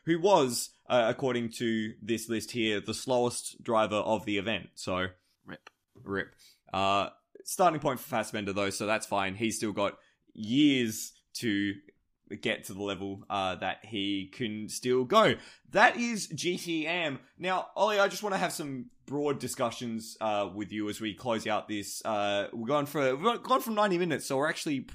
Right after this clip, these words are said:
Speaker 1: doing pretty well on schedule here. Um, so the first one I wanna talk about,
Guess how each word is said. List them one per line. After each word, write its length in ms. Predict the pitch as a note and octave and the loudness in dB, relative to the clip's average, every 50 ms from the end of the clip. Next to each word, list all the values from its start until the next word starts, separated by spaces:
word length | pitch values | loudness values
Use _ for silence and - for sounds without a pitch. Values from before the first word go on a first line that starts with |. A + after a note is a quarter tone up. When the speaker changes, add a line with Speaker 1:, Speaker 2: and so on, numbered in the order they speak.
| - - - | -16 -8 -4
Speaker 1:
doing 180 | D3 C#3 C3 | -2 -2 -2
pretty 220 | A#2 - C3 B2+ A#2 | -2 -2 -2 0 2
well 220 | A#2+ A#2+ A#2 A2+ | 2 2 2 2
on 120 | A2+ A2+ A2 | 0 0 -2
schedule 380 | - - A#2+ A#2 A2+ B2+ B2 | -4 -4 -4 -4 -4 -6 -8
here. 240 | G#2+ G#2 F#2+ F#2 F#2 - - - - - - | -4 -4 -4 -4 -4 -8 -14 -20 -20 -2 2
Um, 320 | - C#3 C3+ C#3 - - - _ _ - | 4 4 4 2 -2 -8 -16 _ _ -8
so 240 | - - F3+ E3+ E3 | -2 0 2 2 0
the 100 | C#3+ C#3 | 0 0
first 300 | - A#3+ B3 G#4 - - | 0 0 0 0 0 0
one 260 | G3 F3+ E3+ D3 C3 | 0 0 0 0 0
I 80 | - C3+ | -2 0
wanna 160 | C3 B2+ B2 | 0 0 -2
talk 260 | - - A2+ A2+ - | -2 -4 -4 -6 -4
about, 360 | - G#2+ G#2 G#2+ A#2 B2+ - | -2 2 4 4 4 2 0